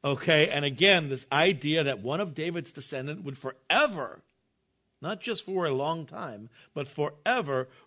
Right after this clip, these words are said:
rule over Israel. Well, the Holy Spirit shows David, allows him to look ahead and understand precisely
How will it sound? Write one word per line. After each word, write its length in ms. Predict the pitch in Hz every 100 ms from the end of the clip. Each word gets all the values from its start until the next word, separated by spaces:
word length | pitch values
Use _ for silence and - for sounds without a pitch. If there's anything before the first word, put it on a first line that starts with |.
| -
rule 640 | 135 190 240 240 240 220 _
over 500 | 208 226 208 190 170 - _ _ _ _ _ -
Israel. 640 | 240 220 113 95 92 139 151 _ _ _ _ _ _ _ _ _
Well, 200 | 208 196
the 100 | 175
Holy 260 | 156 196 156
Spirit 460 | - 226 214 185 _ _ _ _ _ _ _ _ _
shows 400 | - 220 226 170
David, 420 | 165 190 170 95 - _ _ _ _ _ _ _ _ _
allows 380 | 147 170 233 233
him 100 | 202
to 40 | 180
look 280 | 175 196
ahead 240 | 185 185 196
and 100 | 165
understand 600 | 175 190 180 - 180 165
precisely 720 | 165 - 165 170 160 - 160